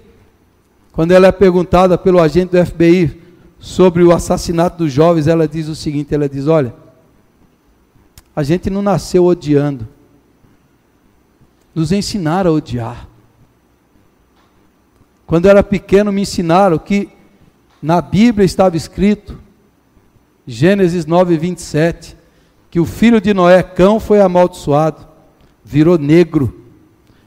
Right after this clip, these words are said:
E por ele ser negro, ele tinha que ser escravo dos brancos." Então nos ensinaram que o Deus da Bíblia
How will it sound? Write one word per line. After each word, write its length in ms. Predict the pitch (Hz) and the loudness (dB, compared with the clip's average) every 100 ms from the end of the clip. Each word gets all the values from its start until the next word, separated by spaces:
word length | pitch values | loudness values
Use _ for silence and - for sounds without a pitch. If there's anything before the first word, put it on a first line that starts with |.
| _ | _
E 200 | - 160 | -4 -4
por 260 | 170 - 180 | -4 0 2
ele 120 | 185 | 2
ser 200 | - 170 | 2 -2
negro, 580 | 147 147 185 220 233 - - | -2 2 4 4 0 -6 0
ele 180 | 180 | 0
tinha 220 | 180 - 180 | 0 -4 -4
que 80 | - | -2
ser 100 | 175 | -4
escravo 560 | - - 147 165 165 | -4 -10 0 0 0
dos 200 | 151 131 | -4 -10
brancos." 600 | 113 127 147 147 - - _ _ _ _ _ _ _ _ _ _ _ _ _ _ _ | -4 -2 -2 -8 -20 -20 _ _ _ _ _ _ _ _ _ _ _ _ _ _ _
Então 340 | 147 147 196 208 | -6 -2 0 0
nos 180 | 190 | -2
ensinaram 760 | 175 202 - 180 165 185 147 120 - _ _ | -4 -4 -4 0 2 2 0 -4 -14 _ _
que 160 | 165 | -4
o 40 | 160 | -4
Deus 420 | - 180 240 226 | 0 6 6 6
da 160 | 220 190 | 2 0
Bíblia 520 | 143 180 190 220 | 0 -2 0 -2